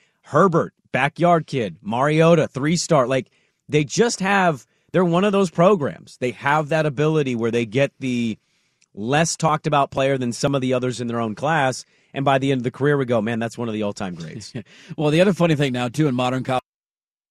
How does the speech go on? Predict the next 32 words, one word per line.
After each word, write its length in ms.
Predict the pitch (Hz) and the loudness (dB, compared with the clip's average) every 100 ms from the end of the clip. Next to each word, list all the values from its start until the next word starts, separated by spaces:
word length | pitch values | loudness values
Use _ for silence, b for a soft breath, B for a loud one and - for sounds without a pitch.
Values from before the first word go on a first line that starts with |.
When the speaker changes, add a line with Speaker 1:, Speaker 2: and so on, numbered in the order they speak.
| - 117 | -10 -8
Speaker 2:
was 180 | 110 | -6
asked 240 | 120 120 - | -4 -6 -6
about 200 | 117 110 | -8 -8
this 160 | 110 123 | -8 -8
yesterday. 380 | 120 127 113 | -8 -8 -6
You 120 | 107 110 | -6 -8
know, 120 | 107 | -6
do 80 | 117 | -6
you 100 | 123 | -4
pay 200 | 147 151 | -2 0
attention 400 | 123 147 135 143 | 0 -2 -2 -6
to 60 | |
re-, 200 | 113 113 - | -6 -8 -6
rankings 680 | 120 143 139 147 135 123 117 | -2 -2 0 -2 -2 -4 -6
and 120 | 117 | -4
where 140 | 131 | -4
guys, 360 | 123 123 123 110 B B - | -2 -2 -4 -6 B B -4
where 140 | 156 | 2
your 120 | 160 147 | 2 0
team 320 | - 151 147 | 0 0 0
is? 280 | 143 139 120 | -2 -4 -4
Is 100 | 120 | -4
that 140 | 139 | -4
a 40 | |
big 140 | 127 120 | -4 -4
deal? 140 | 131 | -2
And 60 | 127 | -2
he 40 | |
said, 120 | 127 | -4
"I 20 | 123 | -6
don't 140 | 117 | -8
care." 340 | 104 98 95 | -12 -14 -14